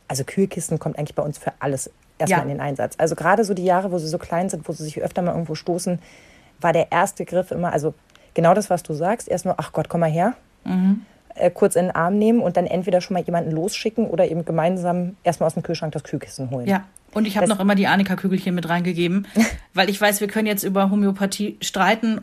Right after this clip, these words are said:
Speaker 2: stundenlang. Äh, ich hab mir immer gedacht, es schadet ja nichts. <laughs>
Speaker 1: So, und das sagt es ja auch. Also, äh, ne? Wer dran,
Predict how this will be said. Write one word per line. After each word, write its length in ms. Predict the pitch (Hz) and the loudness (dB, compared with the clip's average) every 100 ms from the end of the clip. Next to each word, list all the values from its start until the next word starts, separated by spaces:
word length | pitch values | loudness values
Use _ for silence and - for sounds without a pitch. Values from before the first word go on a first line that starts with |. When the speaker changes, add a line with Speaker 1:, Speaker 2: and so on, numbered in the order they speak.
| - - | -8 -4
Speaker 2:
stundenlang. 680 | - 269 254 214 233 311 - - - - - - | 2 6 6 6 6 2 -2 -18 -20 -20 -20 2
Äh, 160 | 208 202 | 4 4
ich 100 | 214 | 2
hab 100 | 226 | 0
mir 80 | 208 | 2
immer 180 | 208 | 2
gedacht, 480 | 208 202 202 - - - _ _ - | 2 2 0 -2 -14 -18 _ _ -6
es 180 | 233 - | -2 2
schadet 340 | 247 240 240 | 4 4 2
ja 120 | 190 202 | 2 2
nichts. 440 | 185 - - 311 277 | 2 2 0 -2 -6
<laughs> 60 | - - - | -12 -14 2
Speaker 1:
So, 140 | 277 214 | 4 4
und 140 | 208 180 170 | 0 -6 0
das 180 | 190 202 | 2 2
sagt 240 | 247 247 | 0 -4
es 120 | 208 | -2
ja 140 | 160 147 | 0 0
auch. 180 | 135 - | -2 0
Also, 360 | 180 175 190 180 | 0 0 -2 -2
äh, 300 | 175 175 175 170 _ _ - - - - | 2 2 2 -2 _ _ -20 -16 -14 -8
ne? 260 | 180 214 277 _ _ - | 0 0 0 _ _ -8
Wer 160 | 170 202 | 2 2
dran, 380 | 190 196 190 | 4 0 0